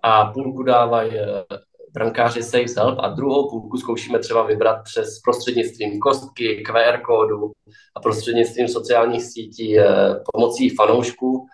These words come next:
A hrozně se nám to osvědčilo, bylo to začátku takový výstřel do neznáma, jestli, jestli se to chytne. A jako Saves Help my chceme zapojovat i tady ty týmy, eh, v extralize v podstatě všechny, aby byli i oni součástí toho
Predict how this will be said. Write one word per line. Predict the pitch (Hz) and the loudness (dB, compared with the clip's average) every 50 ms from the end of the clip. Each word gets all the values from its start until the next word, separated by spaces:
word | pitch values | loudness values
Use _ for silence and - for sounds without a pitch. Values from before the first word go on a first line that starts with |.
| _ _ _ _ _ _ - 117 | _ _ _ _ _ _ 0 2
A | 113 113 113 110 110 110 - - - 101 110 | 4 6 6 6 4 2 0 -4 -10 -10 -8
hrozně | 107 123 127 127 139 139 | -6 -6 -6 -6 -6 -6
se | 135 139 | -4 -4
nám | 135 131 131 127 | -4 -4 -4 -4
to | 131 135 123 113 | -6 -6 -6 -6
osvědčilo, | 110 110 117 127 131 127 - - - - 131 131 131 | -8 -12 -12 -12 -12 -12 -12 -14 -10 -4 -2 0 0
bylo | 127 117 120 117 | 0 0 -2 -4
to | 117 | -4
začátku | 117 117 113 - 123 117 104 120 117 | -6 -6 -4 -4 -4 -4 -4 -6 -8
takový | 117 123 120 | -8 -6 -6
výstřel | 120 113 110 - - - 131 127 | -6 -6 -8 -10 -6 0 0 2
do | 117 107 | 4 4
neznáma, | 104 113 117 120 127 123 123 123 127 120 | 4 2 2 2 2 2 2 4 2 2
jestli, | 117 117 - - 117 113 | 0 0 -4 -8 -8 -8
jestli | 110 107 - 120 | -6 -8 -10 -12
se | 113 - 117 - | -12 -12 -4 -4
to | 120 107 | -4 -4
chytne. | - 110 104 104 117 117 120 120 - - - - _ _ _ | -4 -8 -4 0 2 4 4 2 -2 -8 -18 -20 _ _ _
A | - | 0
jako | 117 113 - 123 | 0 2 2 -2
Saves | - - 139 135 131 131 | -2 2 2 2 4 4
Help | 127 123 120 123 | 4 2 2 0
my | 117 | -4
chceme | 113 - 123 123 123 117 | -6 -6 -4 -4 -4 -2
zapojovat | 113 117 110 101 - 117 120 117 117 117 113 - - | -2 -2 -2 -2 0 2 2 4 4 4 2 0 -6
i | 117 110 | -12 -10
tady | - 113 110 110 113 | -6 -6 -6 -6 -6
ty | 123 123 120 - | -8 -10 -8 -4
týmy, | 120 120 117 117 113 110 107 107 107 107 | -2 0 4 4 6 6 8 8 6 6
eh, | 101 101 104 104 104 104 104 - - | 4 2 2 2 2 2 0 -4 -6
v | |
extralize | 110 107 - - - 117 117 113 110 117 113 107 | -6 -6 -4 -2 0 2 2 2 2 0 0 0
v | 107 - - _ | -2 -6 -14 _
podstatě | - - - - 117 113 - 117 | -20 -20 -4 -2 -2 -2 -2 -4
všechny, | - - - - 107 - 123 120 117 120 120 120 - - - 107 | -4 -2 -2 -2 -2 0 0 2 2 2 0 -2 -6 -8 -10 -8
aby | 107 107 | -8 -2
byli | 104 104 104 104 107 110 | 0 2 4 4 4 4
i | 139 - 107 107 | 4 2 0 0
oni | - 101 104 120 123 123 | 2 0 0 0 -2 -2
součástí | - 120 117 117 - 120 110 107 - - - 113 113 110 | -2 -6 -8 -2 0 0 0 0 -2 -8 -16 -18 -16 -2
toho | - 117 110 113 113 110 - | 0 2 4 6 6 4 4